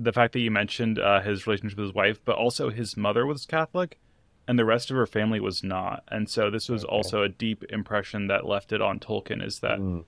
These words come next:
Speaker 1: his faith in opposition to those, like, are, who are very close to him as well. Um, yeah, and also it was sort of like a sticking point w-, between him, him and C S Lewis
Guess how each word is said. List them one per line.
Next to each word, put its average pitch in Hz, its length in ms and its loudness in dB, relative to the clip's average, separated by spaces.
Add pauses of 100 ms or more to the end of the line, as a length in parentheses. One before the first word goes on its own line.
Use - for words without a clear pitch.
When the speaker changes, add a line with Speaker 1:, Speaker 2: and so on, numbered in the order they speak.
Speaker 1:
his 107 160 -2
faith 110 420 0
in 117 140 -2
opposition 107 800 -2
to 104 120 -6
those, 98 340 2
like, 98 260 -4
are, - 180 -6 (220)
who 110 80 -2
are 104 100 0
very 101 220 0
close - 320 -4
to 101 120 -6
him 98 200 -4
as 95 180 -8
well. 107 460 4 (640)
Um, 95 680 2 (420)
yeah, 101 420 8
and 107 300 2 (580)
also 120 320 6
it 107 100 -2
was 113 240 6
sort 110 200 2
of 95 80 -2
like 101 180 2
a 98 80 0
sticking 104 400 -2
point 104 300 -2
w-, 104 100 -2
between 107 280 -4
him, 104 280 -4
him 107 240 -4
and 98 160 -4
C 104 160 -2
S - 160 -4
Lewis 101 400 -2